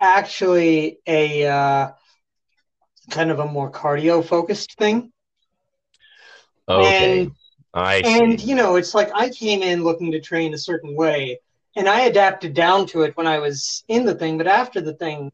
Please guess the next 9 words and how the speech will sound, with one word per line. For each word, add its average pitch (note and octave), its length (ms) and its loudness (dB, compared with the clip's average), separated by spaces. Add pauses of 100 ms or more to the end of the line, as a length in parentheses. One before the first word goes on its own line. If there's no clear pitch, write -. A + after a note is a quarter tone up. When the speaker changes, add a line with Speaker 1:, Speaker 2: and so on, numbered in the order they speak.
(120)
Speaker 1:
I D#3 320 0
talked F3+ 220 0
to F3 60 -10
the D#3 160 -4
instructor D3+ 720 -2
because, D#3+ 340 -2 (240)
you D4+ 80 2
know, G3+ 140 4
she, B3 340 -4